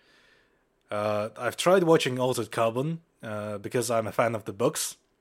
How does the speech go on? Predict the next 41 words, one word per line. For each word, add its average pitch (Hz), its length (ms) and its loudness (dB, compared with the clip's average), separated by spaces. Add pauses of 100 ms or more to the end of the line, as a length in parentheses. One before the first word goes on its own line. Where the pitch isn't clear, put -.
(500)
And 104 360 -8
first 120 240 -2
of 113 80 -4
all, 107 140 -2
the 104 100 -12
books 120 280 -2
are 104 120 -4
way, 117 240 -2
way 107 200 -2
better. 120 360 -2 (320)
You 110 220 -10
should 120 200 -6
just 110 220 -8
read 117 200 -4
the 110 60 -10
books 113 320 -4
instead 110 240 -10
of 95 100 -12
watching 101 260 -10
the 92 60 -14
show. 110 280 -10 (760)
And 107 200 -8
once 120 200 -2
again, 117 200 -2
the 107 80 -4
pacing 127 300 0
is 104 100 -8
just 104 200 -6 (220)
absolutely 127 600 0
atrocious. 104 520 -2 (760)
Especially 147 440 2
in 123 80 2
episodes 127 420 -2
like, 113 220 -8
i-, 160 40 -6
it's 156 280 -2
a 160 40 -2
common 196 280 2
thing. 135 300 -4 (800)
In 127 120 -4
episodes, 175 640 4